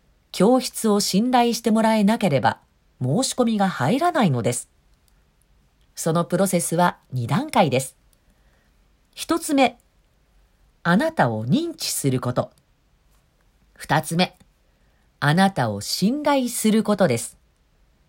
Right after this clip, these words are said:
つまり、あなたの教室に未来の生徒さんを集めたければ、まずあなたを認知してもらわなくてはなりませんよね。そのためのあなたの分身がホームページで、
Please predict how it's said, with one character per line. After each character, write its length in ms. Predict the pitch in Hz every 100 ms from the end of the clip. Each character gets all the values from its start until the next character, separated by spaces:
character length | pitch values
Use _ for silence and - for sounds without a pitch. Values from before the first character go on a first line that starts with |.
| _
つ 160 | - 214
ま 100 | 165
り、 180 | 117 - _ _ _ _ _ _ _
あ 120 | 185
な 120 | 262 349
た 100 | 240
の 120 | 151
教 220 | 170 185
室 200 | - 170
に 220 | 156 143 _ _
未 160 | 160
来 200 | 214 190
の 120 | 139 139
生 240 | 196 180
徒 100 | 160
さ 160 | 139 127
ん 100 | 110
を 180 | 107 135
集 140 | 262
め 120 | 277
た 140 | 269 240
け 120 | 175
れ 120 | 147
ば、 200 | 123 113 _ _ _ _ -
ま 220 | 190 349
ず 160 | 349
あ 100 | 285
な 120 | 226 277
た 140 | 156
を 100 | 113
認 280 | 131 277 349
知 160 | 214
し 60 | 147
て 120 | 170
も 100 | 170
ら 80 | 170
わ 80 | 170
な 100 | 175
く 60 |
て 120 | - 123
は 80 |
な 120 | 110 117
り 80 |
ま 100 | 135
せ 140 | 135 139
ん 40 |
よ 120 | 104
ね。 220 | 110 104 - _ _ _ _ _ _ _ _ _ _ -
そ 180 | - 160
の 120 | 202
た 120 | 208
め 140 | 214
の 120 | 180 120
あ 80 |
な 140 | 143 262
た 100 | 233
の 140 | 190
分 200 | 127 131
身 400 | 214 - 208 196
が 180 | 190 185
ホ 320 | 170 - 131
ー 20 | 202
ム 140 | 220
ペ 220 | 214 196
ー 20 |
ジ 140 | 151 127
で、 200 | 117